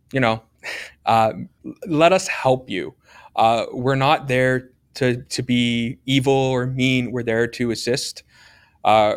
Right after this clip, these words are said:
realtors are, you know, we're always there to provide information. Um, and yeah, like, we're, we're, we're here to help. Contact us.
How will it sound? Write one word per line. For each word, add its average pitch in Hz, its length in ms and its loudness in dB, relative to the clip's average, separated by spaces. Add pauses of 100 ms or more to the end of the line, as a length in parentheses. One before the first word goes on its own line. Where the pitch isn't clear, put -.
realtors 113 460 0
are, 110 480 0
you 131 100 -4
know, 113 220 -2
we're - 180 0
always 123 220 4
there 123 120 4
to 117 80 -2
provide 117 380 4
information. 117 760 -2 (760)
Um, 98 360 -8 (280)
and 120 140 -4
yeah, 156 260 0
like, 127 180 2
we're, 139 180 0
we're, 180 200 -4 (120)
we're 151 80 -2
here 147 120 -4
to 160 60 -4
help. 120 220 -6 (840)
Contact 123 320 -2
us. - 180 -18